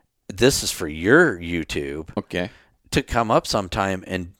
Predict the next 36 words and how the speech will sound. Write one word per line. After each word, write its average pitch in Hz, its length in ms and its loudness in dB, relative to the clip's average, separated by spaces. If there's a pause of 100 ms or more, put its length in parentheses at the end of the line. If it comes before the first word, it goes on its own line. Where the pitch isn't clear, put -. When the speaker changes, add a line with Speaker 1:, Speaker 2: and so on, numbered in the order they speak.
Speaker 1:
and 92 240 -6
do, 113 380 0
like, 90 380 -6
caping 95 440 -4
off 82 280 -6
a 87 60 -8
head. 78 420 -6 (260)
Speaker 2:
Yeah. - 220 2 (100)
Speaker 1:
Or 95 400 4 (260)
caping 98 480 0
something, 82 600 -4 (340)
you 120 160 -4
know, 95 240 4
and 90 140 -6
do 120 240 4
a - 20 2
little 90 260 0
video 82 540 -4
so 95 220 -4
people 92 360 -4
have 87 220 0
an 85 100 -6
idea. 80 600 -6 (540)
And 92 160 -2
then 90 280 -2 (280)
they 113 160 2
can 92 200 -4
source, 92 600 -2
"Oh, 123 220 2
you 95 100 -4
know, 82 160 -6
Garrett, 92 500 -6
fuck, - 280 -18
he 123 160 -8
had 78 260 -2
that." 65 280 -10